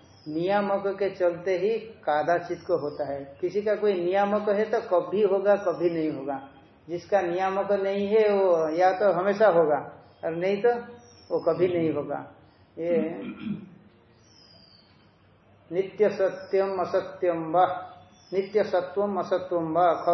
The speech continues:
पुष्पाकाशयोरिव नियामकाधिभावानां क्वाचित कत्वम इहेष्यते, ऐसा कहते हैं वो। अ, ये मूल है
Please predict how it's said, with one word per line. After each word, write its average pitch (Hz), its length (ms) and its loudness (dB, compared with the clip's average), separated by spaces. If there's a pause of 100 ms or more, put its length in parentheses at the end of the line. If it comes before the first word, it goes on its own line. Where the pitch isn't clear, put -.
(120)
पुष्पाकाशयोरिव 165 1300 0 (760)
नियामकाधिभावानां 170 1800 2
क्वाचित 165 540 0
कत्वम 180 520 -4
इहेष्यते, 151 720 -2 (300)
ऐसा 147 220 -6
कहते 143 340 -12
हैं 143 100 -16
वो। 139 280 -10 (640)
अ, 71 260 -20 (520)
ये 185 180 -4
मूल 175 600 -2 (140)
है 202 360 2